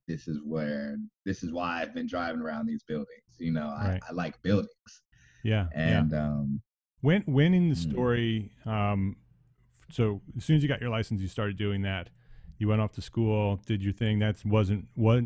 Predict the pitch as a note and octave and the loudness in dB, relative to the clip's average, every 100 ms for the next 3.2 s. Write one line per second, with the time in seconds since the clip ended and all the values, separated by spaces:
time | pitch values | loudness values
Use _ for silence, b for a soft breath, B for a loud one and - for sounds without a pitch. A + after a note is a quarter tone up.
0 | - A#2 A#2+ B2 A2 A2 G#2+ A2 G2+ - | 4 6 6 6 2 0 0 -2 -4 -4
1 | B2+ C3 - C#3 C3+ A#2 - - F#2+ G#2+ | -2 -2 2 4 6 4 0 -4 0 2
2 | A2 A2 A2+ G#2+ G2+ b b b - - | 2 2 2 2 -2 b b b -10 4
3 | C3+ A#2+ | 6 6